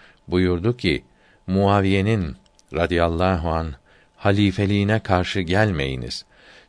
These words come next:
Çünkü benden sonra bu vazifeyi o üzerine alacaktır. Onu kaybettiğiniz zaman başların koptuğunu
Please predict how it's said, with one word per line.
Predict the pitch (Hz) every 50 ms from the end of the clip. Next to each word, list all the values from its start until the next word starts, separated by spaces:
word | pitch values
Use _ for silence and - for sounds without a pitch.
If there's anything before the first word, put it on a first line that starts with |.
| _ -
Çünkü | - - 113 107 95 - 104 90 73
benden | 78 95 98 95 87 87 104 117 120
sonra | 110 - 101 92 90 82 76 82 85 78 76 - - - - - _ _
bu | 82 85 101 123 127
vazifeyi | 113 107 98 87 98 98 95 90 - 98 98 101 107 113 117 - - _ _ _ _ _ -
o | 120 131 - 131 - -
üzerine | - 95 80 85 82 80 78 78 76 71
alacaktır. | 67 64 64 60 67 65 80 76 69 - - - 76 62 - - _ _ _ _ _ _ _ _ _ _ -
Onu | 117 120 131 139 131
kaybettiğiniz | - 110 104 101 92 92 95 92 95 - - 98 92 92 104 120 113
zaman | 95 95 90 85 85 82 76 69 64 64 - - _ _ _ - _ _
başların | - 76 78 90 87 82 - - 98 95 95 98 98 92
koptuğunu | - - 98 92 - - - 98 98 92 92 95 101 113 123 123